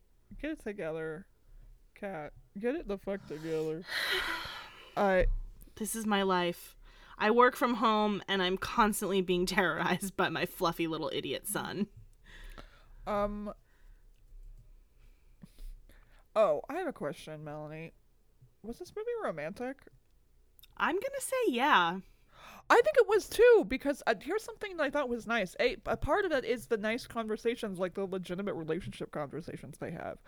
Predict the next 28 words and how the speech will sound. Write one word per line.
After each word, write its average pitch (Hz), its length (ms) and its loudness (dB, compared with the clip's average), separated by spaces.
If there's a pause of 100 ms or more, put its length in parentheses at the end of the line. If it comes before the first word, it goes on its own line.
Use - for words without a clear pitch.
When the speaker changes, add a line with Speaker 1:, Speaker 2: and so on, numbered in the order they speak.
(280)
Speaker 1:
Like, 240 140 2
at 262 120 2
one 285 200 2
point, 214 420 -2 (240)
he's 220 400 -6
like, 190 140 2
Speaker 2:
Mm-hmm. 180 100 -6
Speaker 1:
you, 202 200 -6 (120)
he - 320 -12
says 220 220 -4
something 185 340 -8
about 156 320 -4 (840)
her 175 440 -4 (840)
not 180 320 -2
being 180 220 -4
as 156 80 -6
spiritual 175 480 -4
or 156 140 -4
whatever, 156 600 -2 (600)
and 190 120 -2
she's 196 260 -6
like, 147 180 0 (160)
"That's 175 260 -4
kind 214 220 -4
of 196 60 -6
shitty 180 260 -4
to 165 100 -4
say." 160 460 -4